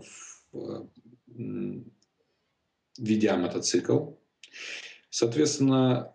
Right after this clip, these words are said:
мы были слегка зависимы от напряжения. То есть, так как садилась батарейка, нам постоянно надо было подключать навигатор, но мы не исключали карту, потому что она у нас всегда была с собой. Ну и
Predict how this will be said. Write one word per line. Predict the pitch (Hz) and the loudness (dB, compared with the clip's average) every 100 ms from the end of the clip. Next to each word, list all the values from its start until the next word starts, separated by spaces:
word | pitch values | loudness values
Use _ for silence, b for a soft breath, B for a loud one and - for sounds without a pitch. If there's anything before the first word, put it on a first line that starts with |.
| - | 0
мы | 131 139 | 4 4
были | 131 131 | 6 4
слегка | 120 - 131 - 127 113 | 4 2 0 2 2 4
зависимы | 113 113 113 - 107 101 104 | 4 2 0 -4 -6 -6 -10
от | 107 - - - _ _ _ _ - | -10 -10 -12 -20 _ _ _ _ -10
напряжения. | 117 - 104 95 92 85 87 113 131 _ _ _ _ - | -8 -6 -4 -2 0 0 0 -4 -8 _ _ _ _ -6
То | 104 | -4
есть, | - - _ - | -4 -8 _ -4
так | 107 - | -2 -2
как | 90 - | -6 -8
садилась | - - 98 98 92 87 | -8 -4 0 2 2 2
батарейка, | 90 92 120 202 190 | 0 4 4 4 0
нам | 170 170 156 | -2 -4 -6
постоянно | - - 151 147 | -6 0 0 0
надо | 139 131 | -2 0
было | 131 127 | 4 2
подключать | 127 120 - 127 127 123 | 2 -2 0 2 2 4
навигатор, | 127 123 123 123 123 113 | 4 4 4 2 2 -2
но | 113 123 107 - - | 2 4 2 -2 -8
мы | 127 123 | 0 2
не | 120 | 2
исключали | 113 127 117 123 113 107 | 0 0 2 4 4 2
карту, | - - - - 135 | -2 -4 -6 -10 -10
потому | 113 - 135 | -10 -8 -8
что | 123 131 | -6 -4
она | 127 123 | -2 0
у | |
нас | 123 120 | 0 0
всегда | - 113 110 | -2 0 0
была | 110 107 | 2 0
с | - | -2
собой. | 107 104 110 - _ B B B B B B B | -6 -4 -4 -6 _ B B B B B B B
Ну | 131 202 | 4 4
и | 208 156 185 156 | 4 2 2 0